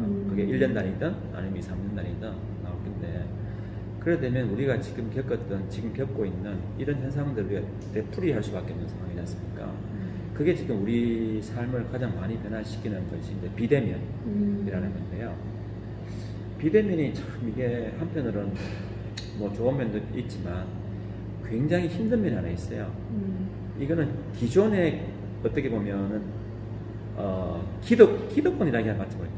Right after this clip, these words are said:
Speaker 2: 맞는 거 모르겠지만, 기존에 내가 관계가 돼 있는 사람들한테는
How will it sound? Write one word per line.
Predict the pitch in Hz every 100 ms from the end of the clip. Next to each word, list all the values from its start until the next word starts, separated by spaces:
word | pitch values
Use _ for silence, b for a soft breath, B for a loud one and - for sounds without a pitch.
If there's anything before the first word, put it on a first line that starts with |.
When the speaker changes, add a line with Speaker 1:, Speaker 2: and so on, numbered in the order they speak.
| -
Speaker 2:
맞는 | 95 123
거 | 113
모르겠지만, | 87 87 104 120 - B B B - -
기존에 | - 120 233
내가 | 185 139 -
관계가 | 147 208 202 185 156 143 123 107
돼 | 160 156
있는 | 131 107 107 123 123
사람들한테는 | - 196 170 139 113 107 104 107 165